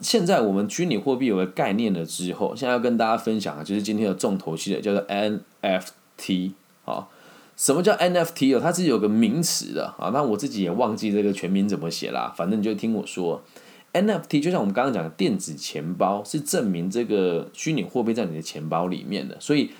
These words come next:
它是一个钱包，证明这些流动的货币在你的钱包里面。这样听得懂吗？好，我们讲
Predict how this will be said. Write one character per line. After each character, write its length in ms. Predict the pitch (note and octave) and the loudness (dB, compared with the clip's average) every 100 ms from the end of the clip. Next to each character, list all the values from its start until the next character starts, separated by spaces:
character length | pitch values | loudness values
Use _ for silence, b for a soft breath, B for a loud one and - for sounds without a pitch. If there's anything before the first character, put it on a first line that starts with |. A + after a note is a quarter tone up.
| B | B
它 100 | D#3+ | -2
是 140 | F3 G3 | 0 0
一 80 | D#3+ | 0
个 140 | C3+ | 0
钱 260 | G#2 F#2 F#2 | -2 -2 0
包， 220 | G2+ G2+ | 2 2
证 260 | G2+ D#3+ A2 | 0 0 0
明 220 | E2 E2+ - - | -2 -6 -10 -6
这 100 | D3 | -2
些 140 | C#3 | 0
流 260 | A#2+ F#2+ A#2 | 2 2 2
动 200 | F#3+ G#2 | 0 -2
的 80 | |
货 200 | F2+ A#2 | -2 -2
币 220 | F2+ G#2+ F#2+ | 0 -2 -2
在 140 | - G#2 | -4 -4
你 100 | E2 | -6
的 100 | E2+ | -8
钱 260 | - D#2 D#2 | -8 -8 -6
包 160 | E2+ | -6
里 180 | E2 - | -8 -8
面。 160 | C#2+ - - - - | -10 -12 -16 -20 -6
这 80 | |
样 60 | B2 | -2
听 80 | C#3+ | 0
得 40 | |
懂 120 | G#2+ | 2
吗？ 180 | G2 G2 B B B _ | 2 0 B B B _
好， 220 | - - B B | -6 -6 B B
我 100 | G#2+ | 2
们 100 | C#3+ | 2
讲 200 | C3 | 2